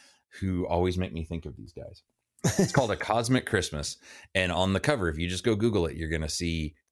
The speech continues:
three, like, alien looking dudes. And one is actually kinda shorter and rounder, kinda like I always imagine Ospego. So anyway, yeah, Cosmic Christmas.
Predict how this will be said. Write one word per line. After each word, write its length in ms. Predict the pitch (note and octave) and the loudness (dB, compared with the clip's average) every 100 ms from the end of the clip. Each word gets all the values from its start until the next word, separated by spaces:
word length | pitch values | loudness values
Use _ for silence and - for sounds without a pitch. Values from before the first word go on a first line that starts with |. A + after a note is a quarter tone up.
| _ | _
three, 340 | E2 F2+ F#2+ | -6 -4 0
like, 240 | G2+ F2 E2+ | 2 2 0
alien 440 | F2+ F#2 F#2 E2+ | 0 2 2 0
looking 260 | D#2+ D#2 D2+ | -2 -4 -2
dudes. 540 | D#2+ D#2+ D#2 D2+ - F2+ | 0 0 0 -4 -8 -6
And 200 | E2 E2 | -2 0
one 180 | F2+ | 2
is 120 | F#2 E2+ | 2 0
actually 300 | E2+ - E2+ | -2 -4 -4
kinda 200 | F#2 F2+ | -2 -2
shorter 440 | - F#2 F2 F#2+ | 0 0 0 0
and 120 | F2 E2 | 0 0
rounder, 480 | D#2+ F2+ F2+ F2 | 0 0 0 -2
kinda 220 | F2 F2 F2 | -2 -2 0
like 160 | E2 | 0
I 60 | E2+ | -2
always 200 | E2 E2 | -4 -4
imagine 320 | E2 E2 D#2+ | -4 -4 -4
Ospego. 500 | D#2 D2+ E2+ D#2+ D#2 - - - - | -4 -4 -4 -2 -2 -4 -20 -20 -20
So 380 | - F#2 D#2+ C#2 _ _ _ _ | -6 2 2 0 _ _ _ _
anyway, 320 | A#2+ G2 B1 - _ _ | 0 2 0 -10 _ _
yeah, 180 | - - _ | -6 -6 _
Cosmic 340 | C#3 C3 B2 | -2 0 -4
Christmas. 460 | - - - - | -6 -12 -14 -18